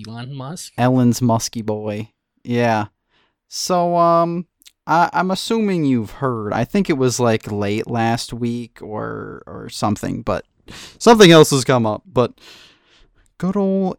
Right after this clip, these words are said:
Speaker 2: Elon Musk, uh, you know, the big famous guy. Don't know if
Speaker 1: Mars
Speaker 2: you've heard of him.
Speaker 1: Boy.
Speaker 2: Yeah, Mars Boy. So
Speaker 1: Mm-hmm.
Speaker 2: he's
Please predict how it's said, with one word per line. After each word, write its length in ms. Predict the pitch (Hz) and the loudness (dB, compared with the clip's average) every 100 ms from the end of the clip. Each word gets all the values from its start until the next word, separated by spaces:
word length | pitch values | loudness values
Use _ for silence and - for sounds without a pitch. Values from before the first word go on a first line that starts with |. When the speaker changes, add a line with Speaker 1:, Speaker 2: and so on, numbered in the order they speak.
| - | -12
Speaker 2:
Elon 880 | 131 139 151 151 160 165 175 175 156 | -12 -6 -2 -2 0 -2 -2 -4 -2
Musk, 1040 | 107 101 - - 50 - - - - - - - - | -2 -2 -6 -10 -16 -10 -6 -6 -8 -12 -18 -18 -12
uh, 220 | 117 107 - - - - - | -8 -8 -10 -18 -20 -20 -16
you 180 | 120 113 | -8 -6
know, 220 | 101 101 | -6 -10
the 340 | - 90 98 107 _ _ _ _ _ _ _ _ _ - | -10 -8 -8 -10 _ _ _ _ _ _ _ _ _ -12
big 160 | 107 | -8
famous 360 | - 101 104 - | -6 -4 -4 -4
guy. 260 | 107 107 - _ - - _ _ _ _ _ | -4 -4 -6 _ -20 -20 _ _ _ _ _
Don't 140 | 107 107 | -8 -6
know 140 | 104 | -6
if 60 | 117 | -8
Speaker 1:
Mars 140 | 190 | -8
Speaker 2:
you've 100 | 104 | -8
heard 40 | |
of 60 | 101 | -8
him. 60 | 98 | -8
Speaker 1:
Boy. 220 | 101 104 _ _ _ _ | -10 -14 _ _ _ _
Speaker 2:
Yeah, 280 | 123 110 104 | -6 -4 -2
Mars 360 | 107 107 107 | -2 -2 -4
Boy. 420 | 107 101 98 104 - _ _ _ _ | -6 -6 -6 -10 -14 _ _ _ _
So 460 | - - 147 127 117 | -14 -4 -2 -2 -6
Speaker 1:
Mm-hmm. 280 | 95 95 190 - | -12 -18 -20 -20
Speaker 2:
he's 800 | - - 170 180 175 165 151 | -20 -12 -12 -10 -10 -10 -10